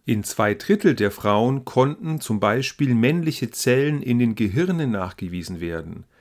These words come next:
Und das, obwohl die Schwangerschaft und die Geburt bereits Jahrzehnte zurücklag.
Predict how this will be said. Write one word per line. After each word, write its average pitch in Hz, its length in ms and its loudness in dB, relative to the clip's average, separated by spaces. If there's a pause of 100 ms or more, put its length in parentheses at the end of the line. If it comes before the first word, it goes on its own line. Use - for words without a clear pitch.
(120)
Und 104 180 -2
das, 127 320 2
obwohl 113 320 2
die 101 100 2
Schwangerschaft 143 880 -2
und 104 220 -6
die 98 100 -6
Geburt 135 640 0
bereits 98 440 2
Jahrzehnte 113 720 0
zurücklag. 98 840 -4